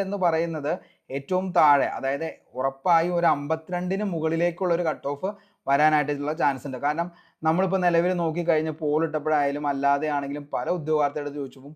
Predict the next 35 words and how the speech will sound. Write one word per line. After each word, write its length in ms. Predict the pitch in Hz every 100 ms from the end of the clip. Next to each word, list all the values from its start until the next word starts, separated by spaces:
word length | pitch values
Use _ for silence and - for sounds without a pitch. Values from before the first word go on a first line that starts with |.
| -
പല 240 | 131 151 175 - _ _ 143
ഉദ്യോഗാർത്ഥികൾക്കും 720 | 139 151 147 143 151 143 123 -
ഈ 20 | 143 147
പറയുന്ന 320 | 143 143 156 147
പോലെ 180 | 143 147
തന്നെ 180 | 139 160 -
അത്യാവശ്യം 540 | 127 - 143 147 151 160
അമ്പതിന് 360 | 135 139 143 151 147
മുകളിലേക്കുള്ള 560 | 135 139 143 143 143 143
മാർക്ക് 320 | 123 123 143 170 - 127
വന്നിട്ടുണ്ട്. 540 | 139 180 156 127 92 - _ _ -
അപ്പോൾ 160 | 117 170 175
തീർച്ചയായിട്ടും 640 | 185 175 208 185 175 196 -
അതിനുള്ള 280 | 151 175 185 180
വേക്കൻസിയാണ് 580 | 160 170 170 190 170 165
അവിടെ 140 | 165 165
വരുന്നുള്ളൂ. 400 | 151 156 151 160 127
അപ്പോൾ 140 | 135 139
അതുകൊണ്ട് 280 | 151 156 165
തന്നെ 160 | 156 156
എന്താണ് 260 | 151 147 143 143 - _ 151
ഈ 60 | 165
പറയുന്ന 280 | 165 151 156 160
ലിസ്റ്റിൻ്റെ 320 | 156 - 151
അകത്ത് 140 | 151 139
ഇപ്പോൾ 120 | 143
കഴിഞ്ഞ 220 | 143 147 165
പ്രാവശ്യം 300 | 156 156 170
എടുത്തിട്ട് 260 | 156 151 160 151
മുന്നൂറ്റി 300 | 143 147 160
എഴുപത്തിനാല് 420 | 151 147 147 151 156
പേര്, 140 | 147 139
അപ്പോഴും 260 | 135 151 156 151
പകുതി 280 | 139 147 165
ആളുകൾ 260 | 147 147